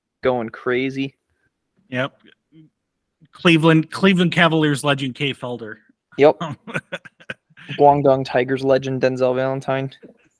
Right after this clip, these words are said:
Speaker 1: Uh, Valentine, no.
Speaker 2: No.
Speaker 1: Uh, that's his legacy. That's tough.
Speaker 2: Yeah. Um,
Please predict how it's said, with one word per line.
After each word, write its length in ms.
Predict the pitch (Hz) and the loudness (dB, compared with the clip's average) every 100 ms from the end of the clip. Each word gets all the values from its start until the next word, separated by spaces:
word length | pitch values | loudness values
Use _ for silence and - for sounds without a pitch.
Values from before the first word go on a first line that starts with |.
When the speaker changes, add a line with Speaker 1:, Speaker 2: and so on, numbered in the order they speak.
| - - - - 220 - - 226 - - | -20 -18 -20 -16 -20 -18 -18 -16 -14 -2
Speaker 1:
Uh, 360 | 160 180 175 139 | 6 8 8 6
Valentine, 1120 | 131 170 214 220 202 175 - 165 151 143 139 | 4 4 4 2 -8 -8 -4 -2 0 -2 -6
no. 800 | 139 170 233 240 214 180 156 147 _ _ _ _ - | -2 4 6 8 8 6 4 0 _ _ _ _ -8
Speaker 2:
No. 760 | 214 262 254 220 185 156 147 | -4 -2 -2 0 0 0 0
Speaker 1:
Uh, 140 | 147 135 - | 0 -4 -4
that's 120 | 170 190 | 0 0
his 140 | 160 | 0
legacy. 420 | 131 123 127 - | -6 -6 -8 -16
That's 240 | 131 131 - | -12 -12 -12
tough. 260 | 127 131 _ _ _ _ _ _ _ | -14 -14 _ _ _ _ _ _ _
Speaker 2:
Yeah. 540 | _ 123 117 117 226 - _ _ _ _ _ _ _ _ _ _ _ - | _ _ -16 -12 -12 -16 _ _ _ _ _ _ _ _ _ _ _ -4
Um, 640 | 151 151 147 143 139 131 | 2 4 4 2 -4 -8